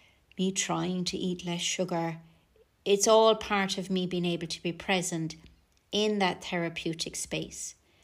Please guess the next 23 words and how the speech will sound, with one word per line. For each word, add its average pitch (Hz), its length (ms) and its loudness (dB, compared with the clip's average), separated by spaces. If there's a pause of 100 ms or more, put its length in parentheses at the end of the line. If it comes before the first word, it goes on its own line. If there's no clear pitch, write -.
(160)
Because 214 300 0
people 285 280 2
take 254 260 4
a 233 40 -2
big 214 240 0
chance - 640 -2 (380)
when 185 120 0
they 175 100 2
come 175 220 -4
into 170 260 -2
a 160 40 -2
therapist. 156 760 -8 (500)
They 190 140 4
take 208 320 0
a 190 60 0
big 226 500 4
chance 175 600 0 (240)
on 170 120 -2
putting 180 380 -2
their 156 160 -4
trust, - 680 -2 (360)
their 165 200 -2
faith, 190 800 2